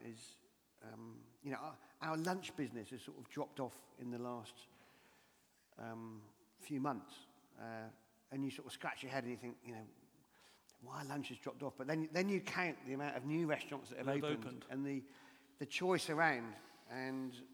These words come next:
Speaker 1: that's the reason. It's not because people have stopped coming to you, it's because there's more choice. I remember at the Caprice, when there was only a handful of probably restaurants in London that you would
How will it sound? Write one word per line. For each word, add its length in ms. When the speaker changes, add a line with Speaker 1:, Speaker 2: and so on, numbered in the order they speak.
Speaker 1:
that's 220
the 80
reason. 300
It's 120
not 220
because 380
people 340
have 100
stopped 280
coming 240
to 100
you, 60
it's 100
because 300
there's 160
more 240
choice. 340
I 60
remember 300
at 140
the 80
Caprice, 440
when 340
there 100
was 100
only 160
a 20
handful 460
of 80
probably 260
restaurants 440
in 80
London 300
that 140
you 140
would 160